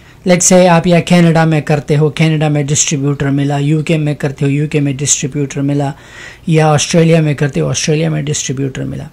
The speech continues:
So, आप अगर अपनी जेब से shipping दोगे supplier को, कहो अगर supplier shipping करेगा आपके लिए, वो महंगा पड़ता है। अगर आप Amazon का carrier use करते हो,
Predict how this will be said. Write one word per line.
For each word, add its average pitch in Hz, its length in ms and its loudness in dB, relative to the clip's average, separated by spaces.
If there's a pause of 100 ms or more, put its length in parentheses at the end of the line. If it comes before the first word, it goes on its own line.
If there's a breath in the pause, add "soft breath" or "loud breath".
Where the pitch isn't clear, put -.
(1300 loud breath)
So, 202 380 4 (1400)
आप 240 340 4
अगर 185 200 4
अपनी 226 360 4
जेब 202 220 6
से 202 200 2
shipping 196 400 2
दोगे 185 260 2
supplier 165 460 0
को, 170 160 0
कहो 175 240 2
अगर 147 180 0
supplier 151 440 0
shipping 160 380 -2
करेगा 165 340 0
आपके 151 220 -4
लिए, 151 80 0
वो 147 180 0
महंगा 135 380 -2
पड़ता - 320 -16
है। - 140 -20 (1300 soft breath)
अगर 160 340 0
आप 214 260 2
Amazon 214 460 4
का 190 80 4
carrier 196 340 2
use 180 300 2
करते 147 300 -4
हो, 170 240 -2